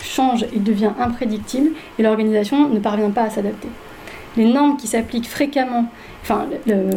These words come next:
la troisième, pardon, la troisième caractéristique, euh, qui fait qu'on peut reconnaître un, un symptôme mental, c'est que ce symptôme, euh, s'applique souvent à des normes qui s'appliquent en fait fréquemment, qui sont réaffirmées constamment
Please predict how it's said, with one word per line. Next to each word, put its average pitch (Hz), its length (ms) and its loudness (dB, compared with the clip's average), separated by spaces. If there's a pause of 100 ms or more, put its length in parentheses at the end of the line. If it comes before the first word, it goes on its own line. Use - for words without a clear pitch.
(340)
la 277 100 2
troisième, 269 360 0
pardon, 220 200 0
la 202 80 0
troisième 254 360 -2
caractéristique, 233 760 -4 (400)
euh, 196 640 2 (680)
qui 220 100 -2
fait 254 160 2
qu'on 214 120 -2
peut 214 100 -4
reconnaître 233 440 2
un, 196 220 -2
un - 20 0
symptôme 214 380 0
mental, 202 320 2 (340)
c'est 226 160 -2
que 247 100 -2
ce 240 120 0
symptôme, 254 500 2 (320)
euh, 208 60 0
s'applique 240 400 -2
souvent 247 200 0
à 240 60 4
des 214 100 2
normes 240 340 2
qui 226 100 -6
s'appliquent 220 320 -2
en 214 80 2
fait 214 180 0
fréquemment, 240 540 0 (300)
qui 226 100 0
sont 202 180 2
réaffirmées 240 480 0
constamment 220 580 0